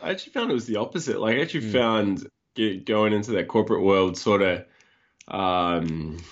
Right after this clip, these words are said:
Speaker 1: what's the word, restricted, you know, sort of suppressed that entrepreneurial s-, spirit or fire that I had, because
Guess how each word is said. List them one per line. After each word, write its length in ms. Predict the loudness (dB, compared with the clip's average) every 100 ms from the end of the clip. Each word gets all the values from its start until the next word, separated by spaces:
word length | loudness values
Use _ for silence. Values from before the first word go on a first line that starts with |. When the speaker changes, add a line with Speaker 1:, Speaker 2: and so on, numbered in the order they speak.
| -10 -10 -6
Speaker 1:
what's 220 | -6 0
the 80 | 4
word, 200 | 4 4
restricted, 600 | 2 2 2 2 4 0 0 -12 _ _ -4
you 160 | 0
know, 100 | 0
sort 200 | 2 2
of 60 | 2
suppressed 540 | -2 -2 0 0 2
that 200 | 0 2
entrepreneurial 720 | 0 -4 -4 -4 2 4 6 4
s-, 420 | 0 -14 -14 -14
spirit 420 | -2 4 6 4
or 100 | 0
fire 400 | -6 -4 -2 0
that 140 | 0 0
I 80 | 0
had, 220 | -2 -2
because 360 | -2 0 0